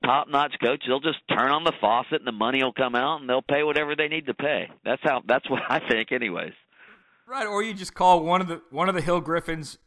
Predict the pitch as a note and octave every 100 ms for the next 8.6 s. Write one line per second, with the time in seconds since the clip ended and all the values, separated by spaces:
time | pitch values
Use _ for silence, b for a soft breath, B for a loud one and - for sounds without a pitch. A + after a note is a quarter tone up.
0 | _ G#2 A2+ C#3+ D#3+ D#3+ - _ _ -
1 | C#3 D#3 D#3+ D#3 B2 A2+ - A#2 A#2+ D3
2 | D#3+ D3+ E3 D#3+ - - D#3+ D3+ C#3 D#3
3 | D#3+ A#2+ D#3+ D3+ A2+ G#2+ C3+ D3+ E3 A2
4 | B2+ D3+ D3+ - D#3 D3+ G#2 - G#3 C3+
5 | D#4+ C4 F#3+ A2+ F#2 b - D#3+ E3 -
6 | D#3+ D#3 F3+ D#3+ E3+ D#3+ D3+ D3 E3 E3
7 | D#3 C#3 D#3 C#3+ B2+ B2+ A2+ G#2+ D#3 B3
8 | C4+ G#3 G#2+ G#2+ - A2+